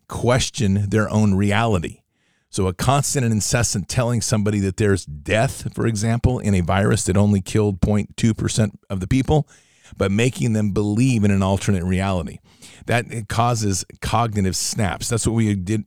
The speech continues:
dealt with for almost three years now with this covid and c-, covidian and covidiot stuff, right?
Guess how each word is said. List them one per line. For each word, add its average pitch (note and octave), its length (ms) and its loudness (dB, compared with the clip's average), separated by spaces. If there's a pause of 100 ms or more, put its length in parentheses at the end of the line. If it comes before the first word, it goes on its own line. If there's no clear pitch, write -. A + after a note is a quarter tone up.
dealt G2+ 240 -2
with G2 260 0
for F2+ 240 0 (120)
almost G2 340 2
three G2 160 0
years G2 280 0
now E2+ 200 -2
with E2 120 -4
this E2+ 140 -4
covid F2+ 560 0
and F2+ 260 -2
c-, - 100 -20 (180)
covidian F#2 800 -4
and F#2 160 -4
covidiot F#2 720 -4
stuff, - 480 -6
right? G#2 240 -2